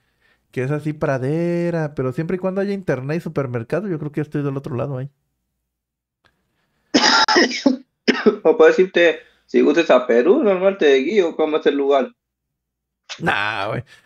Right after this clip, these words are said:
Speaker 1: Si, si el chiste es irse a algo mejor, no, Latinoamérica, que ya estoy en Latinoamérica, güey. No, pues,
Speaker 2: <coughs> No, pero al
Speaker 1: mejor.
Speaker 2: menos la cosa es que vas a, vas a, vas a ganar bien, pues, o sea, estás ganando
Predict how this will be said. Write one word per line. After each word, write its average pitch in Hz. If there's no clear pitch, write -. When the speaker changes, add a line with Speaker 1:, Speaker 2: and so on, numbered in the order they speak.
Speaker 1:
Si, 131
si 147
el 139
chiste 165
es 180
irse 180
a 135
algo 151
mejor, 160
no, 147
Latinoamérica, 127
que 120
ya 127
estoy 143
en 127
Latinoamérica, 123
güey. 120
No, 135
pues, 117
Speaker 2:
<coughs> 151
No, 156
pero 143
al 139
Speaker 1:
mejor. 143
Speaker 2:
menos 185
la 151
cosa 151
es 170
que 135
vas 139
a, 160
vas 139
a, 156
vas 117
a 165
ganar 143
bien, 143
pues, 120
o 107
sea, 127
estás 139
ganando 160